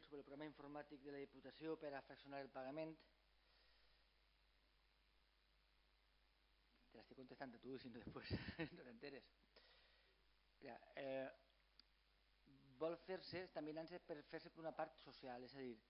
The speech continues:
això porta un cost, el dividir en més rebuig, xires més rebuig, n'hi ha un sobrecost i demés. Entonces, s'estava mirant de quina forma, eh, això podia fer que baixara els impagats, els apremis, i això volcar-ho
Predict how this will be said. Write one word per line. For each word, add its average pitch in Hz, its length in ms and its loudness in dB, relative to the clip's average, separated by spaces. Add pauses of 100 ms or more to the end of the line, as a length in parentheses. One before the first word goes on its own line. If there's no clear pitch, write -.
(240)
això 120 160 -6
porta 151 240 0
un 131 80 0
cost, 135 320 4
el 123 80 -6
dividir 127 460 0
en 151 100 2 (160)
més 147 140 4
rebuig, 147 420 2 (360)
xires 147 280 2
més 147 160 4
rebuig, 156 480 4
n'hi 151 160 0
ha 143 80 6
un 147 220 2
sobrecost 143 580 6
i 143 60 -4
demés. 127 280 -2 (440)
Entonces, 160 320 0 (280)
s'estava 160 360 4
mirant 175 180 4
de 175 60 0
quina 170 180 0
forma, 175 360 2 (680)
eh, 127 400 2 (220)
això 131 180 -4
podia 160 280 2
fer 175 160 2
que 139 160 0
baixara 139 360 0
els 143 160 -4
impagats, 156 560 4 (360)
els 117 160 -12
apremis, 156 460 2 (720)
i 131 80 6
això 147 220 4
volcar-ho 156 460 8